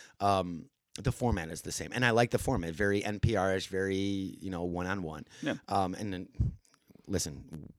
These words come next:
Speaker 1: somebody, we probably, I probably stole it from somebody else. I, it's, it's always been out there. I just joke with you. But my show is a little bit of Marc Maron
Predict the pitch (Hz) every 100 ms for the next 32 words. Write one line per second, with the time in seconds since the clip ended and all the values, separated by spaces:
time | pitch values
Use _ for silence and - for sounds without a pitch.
0 | _ - 110 98 85 98 110 104 82 82
1 | 92 104 95 101 87 87 80 73 71 -
2 | - - - - 92 90 98 110 101 107
3 | 101 85 78 76 - - - _ - 90
4 | 90 78 - 76 78 71 71 107 - -
5 | - 107 123 139 135 113 - 95 92 85
6 | - _ _ - 95 160 156 131 90 98
7 | 107 117 95 92 90 90 90